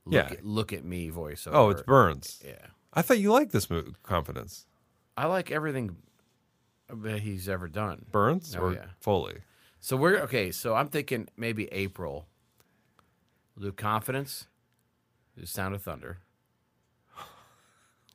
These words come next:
Speaker 1: We'll do fifteen minutes.
Speaker 2: Oh, my God, Nick. Why, Burns?
Speaker 1: Yeah.
Speaker 2: Why? April, why? What's the April, what's significance?
Speaker 1: Uh, it's the renewal.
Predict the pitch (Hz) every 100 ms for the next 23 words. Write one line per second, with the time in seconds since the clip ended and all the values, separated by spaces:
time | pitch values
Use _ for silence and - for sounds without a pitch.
0 | _ 92 90 95 - 98 - 127 98 104
1 | - - - _ - 104 101 78 73 76
2 | 76 71 69 69 69 - _ _ _ 110
3 | 143 120 92 104 143 208 - - - 98
4 | 104 104 87 92 104 _ 127 170 110 82
5 | - _ _ _ _ _ _ _ _ _
6 | _ _ _ _ _ - 80 104 113 120
7 | 107 98 120 78 90 104 - 92 104 101
8 | 92 85 85 87 - 90 107 - - 50
9 | - - 82 78 - 101 95 95 92 107
10 | 131 160